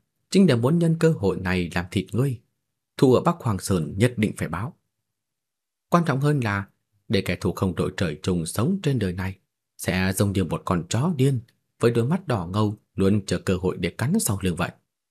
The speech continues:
khiến Lâm Bắc Thần mất ngủ không yên. Làm gì có đạo lý để phòng cướp mỗi ngày, không bằng một lần vất vả suốt đời nhàn nhã. Trận chiến khốc liệt như vậy, thất thủ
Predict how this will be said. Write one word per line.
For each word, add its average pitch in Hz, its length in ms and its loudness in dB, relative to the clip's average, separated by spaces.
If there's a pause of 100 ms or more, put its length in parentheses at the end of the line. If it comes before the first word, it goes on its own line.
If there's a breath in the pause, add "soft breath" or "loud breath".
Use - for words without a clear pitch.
(140)
khiến 101 320 2
Lâm 82 140 -2
Bắc 101 160 -4
Thần 76 240 -4
mất 127 240 -2
ngủ 85 260 -2 (140)
không 92 200 0
yên. 98 200 0 (1080)
Làm 170 140 2
gì 160 120 4
có 190 180 4
đạo 147 220 2
lý 170 360 4
để 85 260 0
phòng 76 340 -6
cướp 123 180 0
mỗi 107 160 2
ngày, 90 220 -2 (840)
không 185 180 2
bằng 139 160 2
một 127 180 -2
lần 131 180 2
vất 196 220 0
vả 85 340 -2
suốt 110 220 -2
đời 87 180 -2
nhàn 82 300 -8
nhã. 135 300 -2 (1160)
Trận 85 220 -2
chiến 92 260 0
khốc 117 300 -2
liệt 90 200 -2
như 95 120 0
vậy, 90 180 -4 (500)
thất - 140 -10 (120)
thủ - 340 -6